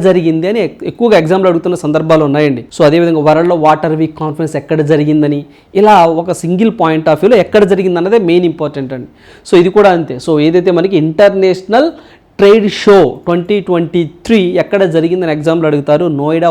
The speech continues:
ఉత్తరప్రదేశ్ అని గుర్తుంచుకుంటే సరిపోతుంది. సెకండ్గా మహా అయితే ఎవరు ఈ యొక్క ట్రేడ్ షోని ప్రారంభించింది అని చెప్పేసి అడగొచ్చు. So నరేంద్ర మోదీ గారా, లేకపోతే హోమ్ మినిస్ట్రీయా, డిఫెన్స్ మినిస్ట్రీయా, ఇలా అడగడానికి ఎక్కువగా ఆస్కారం ఉంటుంది. So ఈ షోని ప్రారంభించింది ఎవరు సార్ అంటే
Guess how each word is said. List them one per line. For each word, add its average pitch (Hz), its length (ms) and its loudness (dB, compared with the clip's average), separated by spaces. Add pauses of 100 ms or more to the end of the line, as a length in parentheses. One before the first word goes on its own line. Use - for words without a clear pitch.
ఉత్తరప్రదేశ్ 151 460 -6
అని 156 100 -6
గుర్తుంచుకుంటే 147 480 -8
సరిపోతుంది. 139 420 -6 (480)
సెకండ్గా 214 420 2 (120)
మహా 165 260 0
అయితే 165 200 -2 (260)
ఎవరు 196 280 2
ఈ - 60 2
యొక్క 180 160 0 (100)
ట్రేడ్ 180 280 0
షోని 190 220 -2 (120)
ప్రారంభించింది 165 1080 2 (140)
అని 170 140 -2
చెప్పేసి 165 300 -4
అడగొచ్చు. 151 380 -2 (540)
So 165 180 2
నరేంద్ర 160 380 2
మోదీ 151 280 0
గారా, 151 200 0 (200)
లేకపోతే 160 280 0 (160)
హోమ్ 160 220 2
మినిస్ట్రీయా, 151 460 -2 (100)
డిఫెన్స్ 156 340 -2
మినిస్ట్రీయా, 156 380 -6
ఇలా 302 120 2
అడగడానికి 185 440 0
ఎక్కువగా 165 280 0
ఆస్కారం 151 320 -2
ఉంటుంది. 208 260 -4 (380)
So 196 100 4 (140)
ఈ - 20 2 (140)
షోని 214 260 2
ప్రారంభించింది 175 560 0
ఎవరు 151 160 -4
సార్ 151 180 0
అంటే 156 140 -4